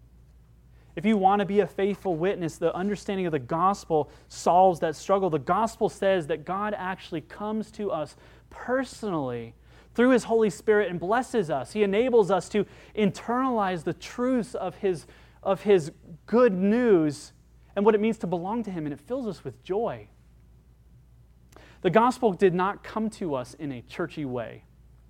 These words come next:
What do I mean? In fact, the gospel comes to us when we were the most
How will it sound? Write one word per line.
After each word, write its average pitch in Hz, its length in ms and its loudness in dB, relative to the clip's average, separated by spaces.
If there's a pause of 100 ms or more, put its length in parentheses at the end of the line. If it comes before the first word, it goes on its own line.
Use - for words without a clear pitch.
(440)
What 151 80 -10
do 165 60 0
I 156 100 2
mean? 127 300 -6 (3000)
In 139 140 -8
fact, 143 600 -6
the 147 80 -8
gospel 175 460 -4
comes 151 440 -8
to 135 160 -6
us - 520 -12 (1000)
when 151 140 -2
we 151 120 0
were 147 140 -2
the 131 80 -6
most 131 440 -8